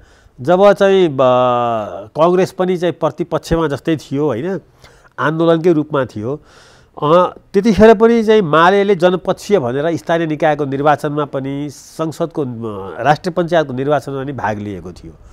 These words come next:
अब नेकपा एमाले हिजोको जो यो चाहिँ लामो समयदेखि लोकतान्त्रिक अभ्यासबाट यहाँसम्म आएको पार्टी हो।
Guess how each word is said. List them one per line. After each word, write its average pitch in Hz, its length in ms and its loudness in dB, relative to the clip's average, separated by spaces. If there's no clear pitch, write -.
अब 156 360 -2
नेकपा 214 520 4
एमाले 202 460 6
हिजोको 139 600 2
जो 156 380 0
यो 196 200 6
चाहिँ 220 220 4
लामो 202 400 6
समयदेखि 196 580 0
लोकतान्त्रिक 180 580 0
अभ्यासबाट 143 640 0
यहाँसम्म 143 540 -6
आएको 127 320 -4
पार्टी 92 440 -8
हो। 76 220 -18